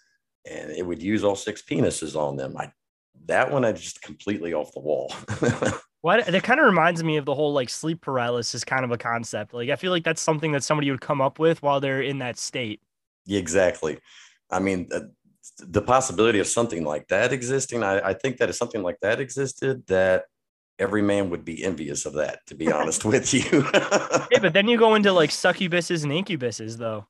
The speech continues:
Speaker 2: 'cause,
Speaker 1: Yeah,
Speaker 2: I mean,
Speaker 1: that's
Speaker 2: that's kind of the same, same kind of along the lines where it's just something that, like, molests you in your sleep, just the male and female versions.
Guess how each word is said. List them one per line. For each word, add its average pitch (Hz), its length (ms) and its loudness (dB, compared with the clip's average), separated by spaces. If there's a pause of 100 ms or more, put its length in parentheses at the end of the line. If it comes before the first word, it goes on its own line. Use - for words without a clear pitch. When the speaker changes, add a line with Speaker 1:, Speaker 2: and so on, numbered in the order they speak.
(120)
Speaker 2:
'cause, 143 240 0
Speaker 1:
Yeah, 175 160 0
Speaker 2:
I - 20 2
mean, 156 160 2
Speaker 1:
that's - 20 2
Speaker 2:
that's 175 180 2
kind 180 200 4
of 160 60 0
the 147 40 -4
same, 165 440 0
same 160 440 -2
kind 170 200 0
of 147 40 0
along 151 260 2
the 143 80 -2
lines 147 360 2
where 139 120 -6
it's 127 120 -12
just 131 160 -10
something 143 320 0
that, 131 240 0
like, 127 200 -4
molests 127 380 0
you 147 60 -2
in 131 80 -4
your 113 80 -2
sleep, 151 300 -2
just 120 180 -10
the 135 60 -12
male 123 240 0
and 120 120 -4
female 127 300 -2
versions. 127 600 -2